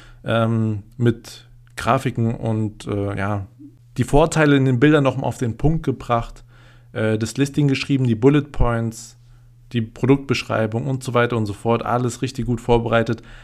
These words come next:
damit, wenn die Produkte da sind, es auch direkt losgehen kann. Und es war dann auch der Fall, es ging direkt los. Aber was nicht losging, waren Verkäufe. <laughs> Ja,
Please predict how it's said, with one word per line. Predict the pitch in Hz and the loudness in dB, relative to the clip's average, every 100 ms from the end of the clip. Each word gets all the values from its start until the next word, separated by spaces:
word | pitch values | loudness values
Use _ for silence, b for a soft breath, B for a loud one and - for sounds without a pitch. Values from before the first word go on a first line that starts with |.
| B | B
damit, | 113 123 139 | -2 0 0
wenn | 127 | 0
die | 120 | -2
Produkte | 117 127 127 - | -2 -2 -2 -4
da | 104 120 143 | 2 4 4
sind, | 156 156 160 - b b - - - - - | 2 -2 -2 -10 b b -20 -20 -20 -20 -12
es | 104 | -6
auch | 113 113 | -4 -4
direkt | 120 123 - | -2 -2 4
losgehen | 143 214 - 98 | 4 4 0 0
kann. | 92 - - - - - - - - - - - | -2 -12 -16 -20 -20 -20 -20 -20 -20 -20 -20 -6
Und | 117 | -2
es | 120 | 2
war | 156 | 4
dann | 180 180 | 6 4
auch | 165 | 2
der | 175 | 0
Fall, | - 185 151 | 2 0 2
es | - - | 0 -2
ging | 160 170 | 0 2
direkt | 143 156 156 | 2 0 0
los. | 123 143 131 - - b b b b b b | 2 4 2 -2 -12 b b b b b b
Aber | 120 127 120 120 | -2 2 0 0
was | 123 160 | 0 2
nicht | 220 - | 2 6
losging, | 139 135 - 139 143 | 6 4 2 2 4
waren | 120 123 123 | 4 2 2
Verkäufe. | 120 123 - 233 - 113 107 | -2 -4 -2 -2 2 2 2
<laughs> | - - B B - - B B B 107 101 | -6 -14 B B -20 -12 B B B -12 0
Ja, | 131 170 | 2 2